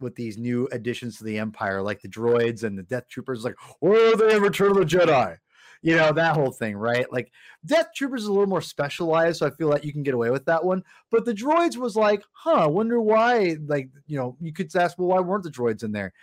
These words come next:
I mean, you could say, uh, you could come up with different things. You could also say, maybe they used so many droids at the, at the Battle of Mandalore, at Night of a Thousand Tears, that they just didn't have as many left over for an army,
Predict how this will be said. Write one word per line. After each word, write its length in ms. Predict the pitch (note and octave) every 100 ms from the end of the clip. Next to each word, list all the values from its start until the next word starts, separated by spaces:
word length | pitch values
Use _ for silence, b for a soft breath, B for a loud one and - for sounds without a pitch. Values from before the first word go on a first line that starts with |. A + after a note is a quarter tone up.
| b b b _ -
I 80 | G3
mean, 340 | G#3 G3+ F#3+ _ -
you 100 | G#3
could 160 | B3+
say, 160 | B3+ A#3
uh, 100 | G3+
you 80 | G3
could 140 | G3+ G3
come 140 | B3+
up 40 |
with 80 | A3+
different 260 | G3 D#3+ D3
things. 300 | G#3+ F3 - b b b _
You 100 | D3+
could 160 | D#3 F3+
also 360 | G#3 F4+ C4 E3+
say, 400 | - A#2 A2+ A2+ _ -
maybe 200 | D3 F#3+
they 120 | G3
used 340 | F3+ F#3 G#3 -
so 160 | - F#3
many 280 | F#3 F#3 D3+
droids 540 | B2 C3+ D3 F3 F3+ -
at 200 | D3 C#3+
the, 260 | C#3+ B2+ A#2+ -
at 140 | C3+
the 60 | B2
Battle 420 | G2+ A#2+ D3+ C#3+
of 80 | A2+
Mandalore, 680 | A2+ A#2 E3 G3+ A3+ D4 D4+ _ _ _
at 120 | D3+
Night 140 | D3 D#3
of 60 | D3+
a 40 |
Thousand 380 | D#3 D3 C3+ B2
Tears, 500 | - C#3 G3 C4 - _ _ _
that 80 | D3
they 120 | D3+
just 180 | F3+ F#3
didn't 160 | F#3 F3
have 420 | C#3 E3+ F#3+ E3 D#3
as 160 | D#3+ D3+
many 280 | D#3+ D#3+ D3+
left 300 | D3 D3+ E3
over 520 | G#3+ G3+ A#2 A2+ B2+ _ _ _ _ _ _
for 500 | F3 E3+ D#3+ D#3 D#3 D#3
an 80 |
army, 580 | D3+ D#3+ G#3+ D3+ C#3 C3+